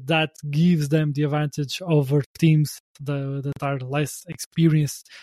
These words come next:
or with less cohesive groups. And, uh, that's the reason why I have to have France in third place. Just, uh, one small note here. While my number two and my number one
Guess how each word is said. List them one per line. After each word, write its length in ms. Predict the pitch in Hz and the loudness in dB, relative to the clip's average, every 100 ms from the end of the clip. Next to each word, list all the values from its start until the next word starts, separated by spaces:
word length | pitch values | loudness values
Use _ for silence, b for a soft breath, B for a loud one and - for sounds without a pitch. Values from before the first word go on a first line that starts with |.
| _ | _
or 200 | 151 147 | -4 -2
with 260 | 135 143 - | -2 -4 -2
less 240 | 143 139 | 0 0
cohesive 580 | - 135 - 147 147 131 | -2 -2 0 2 2 0
groups. 480 | 127 143 147 - - B B _ | 0 0 0 -4 -6 B B _
And, 280 | 147 139 127 | -8 -6 -6
uh, 140 | 135 127 | -8 -6
that's 280 | 123 151 - | -4 -4 -2
the 100 | 143 | -2
reason 240 | 147 143 | 0 2
why 120 | 147 143 | 0 0
I 40 | |
have 160 | 151 - | -2 -4
to 160 | 147 135 | -8 -6
have 320 | 147 156 127 - _ | -2 -2 -4 -14 _
France 340 | - 156 151 - | -6 -4 -4 -6
in 80 | |
third 180 | 139 160 - | -4 -4 0
place. 320 | 180 185 - B B _ - | 2 2 -2 B B _ -6
Just, 460 | 143 165 165 - - | 0 2 2 0 2
uh, 320 | 165 156 156 | 4 4 4
one 380 | 151 143 160 156 | 0 0 2 0
small 400 | - 156 151 151 | -2 -4 -2 -2
note 300 | 143 156 160 | 0 -2 -4
here. 320 | - 185 190 - b b b _ _ | 0 0 0 -6 b b b _ _
While 580 | 156 160 190 185 180 160 _ | -6 0 2 2 0 -4 _
my 380 | 165 156 151 156 | -14 -10 -8 -6
number 300 | 151 160 151 | -4 -2 -4
two 340 | - 180 170 - | 2 4 4 0
and 120 | 165 151 | -10 -8
my 120 | 151 | -6
number 280 | 160 156 156 | -4 -4 -4
one 300 | 156 160 | -2 -4